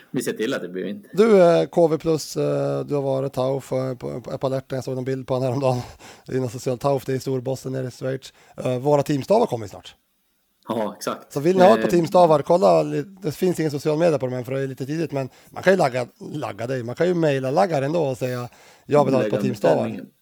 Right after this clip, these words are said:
Speaker 1: No.
Speaker 2: Laggar ett
Speaker 1: Ja, den
Speaker 2: lag.
Speaker 1: blev vä-, väldigt bra. Den blev en succé förra året. I år har vi stripat upp han ytterligare lite med en svensk flagga och lite snyggare design. Så den, ja, den kommer bli bra. Kommer in om tre, tre veckor här nu.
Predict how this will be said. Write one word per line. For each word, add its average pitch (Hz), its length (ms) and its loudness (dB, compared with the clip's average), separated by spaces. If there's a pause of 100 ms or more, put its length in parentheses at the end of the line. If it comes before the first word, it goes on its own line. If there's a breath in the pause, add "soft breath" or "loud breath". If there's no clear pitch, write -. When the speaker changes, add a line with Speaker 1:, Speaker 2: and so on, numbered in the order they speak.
Speaker 1:
No. 143 360 -4 (300)
Speaker 2:
Laggar 131 240 0
ett 127 120 -2
Speaker 1:
Ja, 120 100 0
den 117 80 0
Speaker 2:
lag. 113 100 0
Speaker 1:
blev 117 180 2
vä-, 120 220 -4
väldigt 123 360 -2
bra. 117 260 -2
Den 113 420 -4
blev 120 180 0
en 117 100 -4
succé 120 380 -4
förra 117 320 -4
året. 131 300 0
I 117 260 0
år 117 60 -2
har 110 100 -2
vi 110 180 -2 (300 loud breath)
stripat 123 400 -4
upp 127 220 -2
han 110 120 -2
ytterligare 117 1080 -4
lite 107 200 -2
med 107 100 -2
en 101 60 -4
svensk 117 340 -4
flagga 110 440 -4
och 101 100 -4
lite 101 180 -6
snyggare 104 380 -4
design. 101 480 -6
Så - 100 -10
den, 110 460 -6 (360 soft breath)
ja, - 60 -4
den 185 120 -2
kommer 233 160 -2
bli 190 80 -2
bra. 120 220 -2
Kommer 147 200 -4
in 160 120 -2
om 120 140 -2
tre, 120 440 -2
tre 117 160 -4
veckor 110 280 -8
här 113 80 -6
nu. 107 200 -12